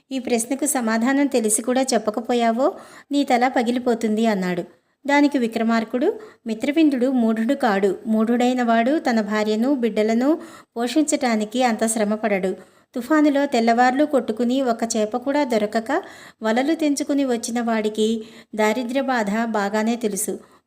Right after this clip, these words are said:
వాడు తన ప్రయత్నం తన కుటుంబ పోషణకు చాలని కారణం చేత భగవంతుడిపైన భారం వేశాడే కానీ భగవంతుణ్ణి నమ్ముకుని ముక్కు మూసుకుని కూర్చున్నవాడు కాదు.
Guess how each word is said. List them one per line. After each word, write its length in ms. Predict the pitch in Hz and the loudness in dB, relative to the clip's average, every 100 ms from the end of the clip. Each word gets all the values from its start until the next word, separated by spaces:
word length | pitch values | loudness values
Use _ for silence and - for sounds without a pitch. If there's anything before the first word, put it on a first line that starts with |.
| 254 | -4
వాడు 180 | 269 | -2
తన 220 | 294 269 240 | 0 0 -2
ప్రయత్నం 540 | 240 220 226 247 247 | -2 -2 -2 -2 -2
తన 220 | 247 226 | -2 -4
కుటుంబ 400 | 220 220 240 254 | -2 -4 -2 -2
పోషణకు 560 | 262 269 254 269 262 277 | -2 -2 -2 -2 -2 -2
చాలని 440 | 269 214 214 233 | -2 0 0 0
కారణం 520 | 226 208 208 214 254 247 | -2 -2 -2 -2 -2 -2
చేత 400 | 233 208 208 208 208 - - _ | -4 -2 -2 -2 -6 -14 -20 _
భగవంతుడిపైన 760 | 190 220 240 269 285 294 285 285 | -4 0 0 0 0 -2 -2 -2
భారం 420 | 240 226 202 233 | -2 -2 -2 0
వేశాడే 480 | 240 214 226 220 226 | 0 0 0 -2 -2
కానీ 440 | 226 220 262 370 - - _ - | -2 -2 0 -2 -6 -18 _ -8
భగవంతుణ్ణి 640 | 214 220 269 285 302 285 | -6 -2 -2 0 2 2
నమ్ముకుని 600 | 277 233 233 226 240 269 | 2 0 0 0 -2 0
ముక్కు 240 | 254 220 254 | -2 -2 0
మూసుకుని 480 | 262 240 - 262 | 0 -2 -2 -2
కూర్చున్నవాడు 680 | 302 254 220 240 240 233 214 | 0 -2 -2 -2 0 0 0
కాదు. 400 | 214 202 196 190 | -2 -2 -2 -4